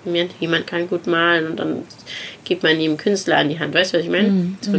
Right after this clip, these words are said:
Speaker 1: eine Role Model, sowas könnte ich, würde ich mir wünschen für Moncur.
Speaker 2: Mhm, Moncur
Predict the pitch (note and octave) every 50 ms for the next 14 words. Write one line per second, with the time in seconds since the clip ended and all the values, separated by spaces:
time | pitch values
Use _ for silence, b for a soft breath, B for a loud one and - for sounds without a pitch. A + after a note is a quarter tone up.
0 | F3 D#3 D#3 D#3 D#3 D3 D#3 D#3+ E3+ F3 E3+ E3+ D#3+ D#3 D#3 D#3 D3+ D3+ D3+ D3+
1 | D#3 B B B B B B B B B B B B - - F#3 F3+ F3+ E3+ -
2 | - - E3 D#3 D#3+ D#3+ - - - D3 D3 - D#3 E3 D#3 E3 D#3+ - D#3+ D3
3 | C#3+ D#3+ D#3+ E3+ E3+ - - - - - - - - - - - - - - -
4 | - - - - - - - - - - - - - - - - - - - -
5 | - - - - - - - - - B B B B B B - - - - -
6 | - - - - - - - B B B B B B B B B - - G#3 G3+
7 | G3+ F#3+ - - F3+ F#3+ G#3 G3+ F#3 - A3+ A#3 A#3+ A#3 A3+